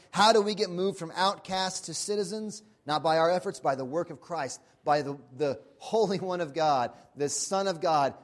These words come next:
coming low and serving. How do we, the outsiders, get peace with God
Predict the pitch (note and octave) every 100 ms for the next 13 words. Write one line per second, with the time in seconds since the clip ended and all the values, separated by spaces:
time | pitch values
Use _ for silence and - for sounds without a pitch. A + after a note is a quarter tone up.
0 | _ _ _ - D#3 E3 D#3+ C#3+ C3+ B2
1 | B2 C3 C3 - - D3 C3 A2+ F2 -
2 | _ _ D3+ F3 F#3+ F3 G3 G3+ F3 E3+
3 | F#3 G3+ - F#3+ G3 D#3+ E3 - - G3
4 | G#3 - F3 C#3+ E3 F3+ F#3 F#3